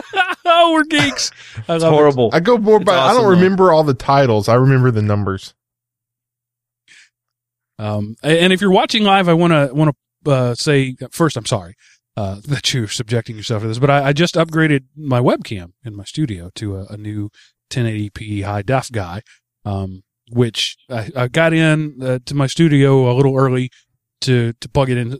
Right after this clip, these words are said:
Speaker 1: set it all up. And then once it came on and everything was in pristine high def, I realized how crappy my surroundings look. So I started rapidly covering things with moving blankets just so there was at least a field of blue behind me. And now my
Speaker 2: <laughs>
Speaker 1: lighting looks all weird. I'm all blown out.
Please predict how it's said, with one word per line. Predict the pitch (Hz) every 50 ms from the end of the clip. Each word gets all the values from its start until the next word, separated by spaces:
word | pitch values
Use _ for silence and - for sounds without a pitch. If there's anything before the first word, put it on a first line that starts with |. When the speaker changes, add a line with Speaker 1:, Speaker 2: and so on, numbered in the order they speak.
| -
Speaker 1:
set | - - 139 131 127
it | 120
all | 117 117 117
up. | 117 117 117 - _ _ - - - _ - 123
And | 123 123 123
then | 127 127 120 120 117 113 113 113
once | 117 127 139 135 -
it | 135 - -
came | - 135 127 127
on | 131 135 135 131 127 123 123 120
and | 117 113 117 123
everything | 117 117 123 127 131 - 131 127 123
was | 123 117
in | 120 113
pristine | 107 - 131 - - - 127 123 113
high | 120 113
def, | 113 131 131 120 123
I |
realized | 123 123 127 123 123 117 -
how | 127 -
crappy | - - - - 151 147 147 - 135 117
my | 117 113
surroundings | - - 110 110 131 156 147 110 90 90 85
look. | - - - - - _ _ _ _ _ _ _ - - _
So | - - 131 113 107 107 107
I | 113 117
started | - - 143 139 131 123 117 117 _ - - -
rapidly | 151 135 139 147 151 - 143 127 135 123
covering | - - 139 135 139 131 123 117
things | 117 131 127 117 117
with | 117 107
moving | 123 131 143 127 123 117
blankets | 104 107 110 104 - 107 - -
just | - 131 -
so | - 127 123
there | 113 120 117
was | 113 110 127
at | 120
least | 117 127 127 -
a | 113
field | - - 131 131 120 117
of | 104 -
blue | 117 127 127
behind | 113 107 95 - 101 95 95
me. | 98 95 95 - _ _ _ _ _ - - - -
And | 120 123
now | 127 127 123
my | 117 107 101
Speaker 2:
<laughs> | 110 131
Speaker 1:
lighting | 147 147 143 139 139
looks | 139 135 -
all | 147 131 131 127 120
weird. | 123 127 127 123 123 120
I'm | 110 104 107
all | 110 113 117
blown | 110 117 117 113 113 117
out. | 123 127 127 127 127 120